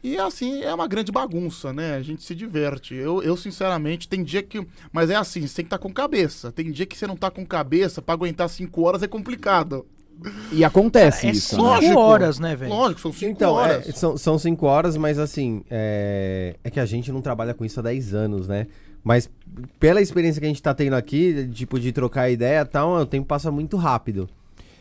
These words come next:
Speaker 2: É, o
Speaker 4: Tem
Speaker 2: tempo
Speaker 4: dias que o tempo passa bem rápido.
Speaker 1: Assim, daí, o que aconteceu? É, mas como é que eu entrei na Band F M?
Speaker 2: É, você parou na Tropical, que você fazia
Speaker 1: É,
Speaker 2: as
Speaker 1: mas da,
Speaker 2: coisas
Speaker 1: da,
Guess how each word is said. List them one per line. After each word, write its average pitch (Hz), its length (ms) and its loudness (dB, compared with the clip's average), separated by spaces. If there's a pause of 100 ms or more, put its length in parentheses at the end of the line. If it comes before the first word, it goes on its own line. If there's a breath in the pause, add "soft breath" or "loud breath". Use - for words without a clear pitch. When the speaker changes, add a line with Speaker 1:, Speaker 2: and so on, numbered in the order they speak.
Speaker 2:
É, 160 120 2
o - 20 4
Speaker 4:
Tem 214 160 8
Speaker 2:
tempo 208 120 2
Speaker 4:
dias 180 340 4
que 175 100 0
o 147 60 0
tempo 143 240 -2
passa 139 320 -2
bem 147 180 2
rápido. 107 560 -2
Speaker 1:
Assim, 185 320 -6
daí, 165 180 -2 (240)
o - 40 -20
que 170 60 -8
aconteceu? 160 580 -8 (680)
É, 147 400 -4
mas 170 120 -4
como 208 120 -6
é 233 60 -4
que 220 80 -10
eu 196 60 -4
entrei 170 180 -4
na 151 140 -4
Band 143 260 -4
F 135 160 -2
M? 151 80 6
Speaker 2:
É, 135 300 2
você 123 180 0
parou 160 240 6
na 175 100 4
Tropical, 165 640 2
que - 80 -8
você 160 140 -2
fazia 151 320 -2
Speaker 1:
É, 151 40 2
Speaker 2:
as 147 60 2
Speaker 1:
mas 170 80 2
da, 170 60 0
Speaker 2:
coisas 151 240 2
Speaker 1:
da, 160 80 -2